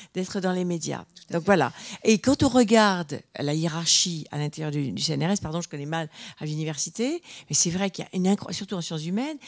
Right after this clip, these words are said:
Speaker 1: il y a une incroyable différence entre la masse des chercheurs qui sont, je crois, euh, les femmes et les hommes sont égaux, enfin il y a, euh, le même nombre, et, à la, et au sommet, dans lequel au sommet du, du, du, du, c'est-à-dire des directeurs de recherche, de recherche, euh, hors classe, je crois qu'en sciences humaines,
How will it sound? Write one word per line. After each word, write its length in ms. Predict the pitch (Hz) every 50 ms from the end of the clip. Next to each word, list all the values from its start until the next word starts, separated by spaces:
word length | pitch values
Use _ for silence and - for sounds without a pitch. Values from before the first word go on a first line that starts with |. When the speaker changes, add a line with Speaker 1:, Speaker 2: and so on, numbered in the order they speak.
| - - -
Speaker 1:
il 40 | 160
y 20 |
a 40 | 170
une 140 | 190 214 262
incroyable 440 | 311 302 - 247 240 233 220 202 190
différence 560 | 170 180 170 - 220 190 196 196 185 170 - - - - - _
entre 180 | 165 - - 175
la 160 | 151 135 147
masse 280 | 160 190 214 220 196 -
des 100 | 175 156
chercheurs 480 | - - 165 - - - 180 170 165
qui 180 | - 165 156 147
sont, 300 | - - - 170 175 170
je 80 | 156
crois, 240 | 156 - - 151 160 - - - - - - -
euh, 140 | - 160 160
les 80 | 170
femmes 260 | - - 190 170 170 165
et 40 |
les 180 | 151 156 156 165
hommes 100 | 170 170
sont 160 | - - 170
égaux, 500 | 156 - 170 160 143 180 202 214 214 190
enfin 180 | 156 - 160 151
il 40 | 151
y 60 | 151
a, 80 | 147
euh, 160 | 151 156 156 156
le 80 | 156
même 220 | 160 160 160 165 170
nombre, 280 | 185 220 262 269 269 - - - - - - _
et, 160 | 196 185 175
à 60 | 160
la, 280 | 160 156 156 156 151 - -
et 300 | - 156 - - - 160
au 80 | 151
sommet, 420 | 156 - - 170 185 233 269 294 285 - - - - -
dans 60 | - 185
lequel 220 | 180 - 233 208
au 60 | 233
sommet 420 | 220 - - 254 233 226 226 214 175
du, 420 | 156 165 165 156 143 139 143 -
du, 200 | - 151 147 143
du, 220 | - - - 95 -
du, 80 | -
c'est-à-dire 380 | 160 - - 151 151 143 - -
des 40 | -
directeurs 420 | - 160 165 156 - - 175 170
de 80 | 160 170
recherche, 280 | 160 - - - 160 165 - - -
de 60 | 160
recherche, 440 | - - - - 175 - - - -
euh, 120 | - 160 165 - - - - -
hors 140 | - 160 156
classe, 300 | - 226 233 254 247 - -
je 100 | 180 175
crois 260 | - - - 202 202
qu'en 140 | - - 165
sciences 240 | 160 - 170 160 165
humaines, 200 | 175 190 220